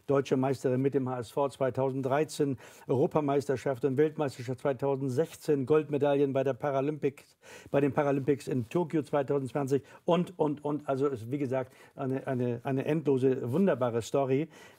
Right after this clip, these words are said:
äh, die wir hier, äh, vor-, verlesen dürfen f-, über die Erfolge von der Idina. Ähm, und du, das darf ich nicht ver-, das, das hätte ich fast ganz vergessen,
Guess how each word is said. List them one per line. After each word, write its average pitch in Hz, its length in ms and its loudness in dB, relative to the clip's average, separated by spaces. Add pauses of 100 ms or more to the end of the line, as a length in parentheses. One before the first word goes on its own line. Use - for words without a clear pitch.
äh, 131 180 0
die 127 160 2
wir 135 80 4
hier, 131 340 2
äh, 127 280 -2
vor-, 156 360 0
verlesen 156 400 0
dürfen 147 340 0
f-, 117 180 -8 (280)
über 135 220 4
die 131 140 2
Erfolge 135 380 0
von 139 200 -2
der 127 180 2 (280)
Idina. 165 560 2 (380)
Ähm, 147 340 0 (240)
und 151 200 0
du, 190 200 0
das 156 160 -4
darf 147 160 -2
ich 139 60 0
nicht 135 120 -2
ver-, 135 160 0
das, 135 140 -4
das 135 160 -4
hätte 143 180 0
ich 131 60 -4
fast 185 220 -2
ganz 139 140 -4
vergessen, 143 440 -4